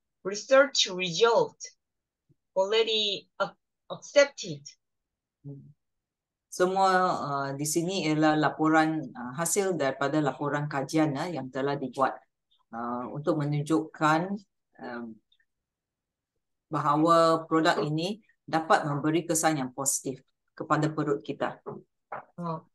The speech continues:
Speaker 1: This one not only include green Sera F, but also include many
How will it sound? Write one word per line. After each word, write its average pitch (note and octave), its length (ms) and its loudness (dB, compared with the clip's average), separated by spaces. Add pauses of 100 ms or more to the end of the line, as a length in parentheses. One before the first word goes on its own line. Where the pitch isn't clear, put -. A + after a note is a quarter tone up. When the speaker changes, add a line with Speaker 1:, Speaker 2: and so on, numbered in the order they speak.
(960)
Speaker 1:
This C#4+ 400 2
one A#3 480 8 (560)
not F3+ 240 6
only C#4 480 4 (160)
include A3+ 480 4
green G#3+ 320 0
Sera G#3 480 4
F, G3+ 240 0 (560)
but G3+ 160 8
also C#4+ 480 6
include A3 720 2 (480)
many D4+ 480 0